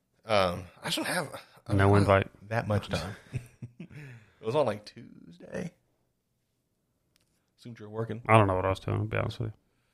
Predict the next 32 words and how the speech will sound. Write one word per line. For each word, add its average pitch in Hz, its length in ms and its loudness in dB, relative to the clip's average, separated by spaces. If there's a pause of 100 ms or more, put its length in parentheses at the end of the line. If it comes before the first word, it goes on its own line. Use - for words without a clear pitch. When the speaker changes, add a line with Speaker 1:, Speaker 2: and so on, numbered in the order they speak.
(600)
Speaker 1:
It - 20 -20
was 107 100 -20
fun. 110 260 -16 (160)
We 101 100 -16
went 104 240 -8
to, 98 240 0
um, 98 280 -4 (3750)
Speaker 2:
You're 123 140 8
gonna 113 140 10
say 101 160 2
it 101 80 0
wrong. 101 240 2 (600)
Speaker 1:
Where 175 180 0
did 269 100 0
we 254 100 4
go? - 340 2 (100)
Speaker 2:
I 107 60 0
don't 117 100 2
know. 107 100 0
Probably 110 260 8
drink 104 220 2
alcohol. 101 540 0 (1120)
Speaker 1:
Oh, 165 260 12
we 160 60 10
went 151 140 6
to 127 60 2
Gil 131 200 4
Hooley's 127 440 4 (140)
<laughs> - 140 -12
over 123 240 12
in 117 100 6
Dickinson. 135 800 8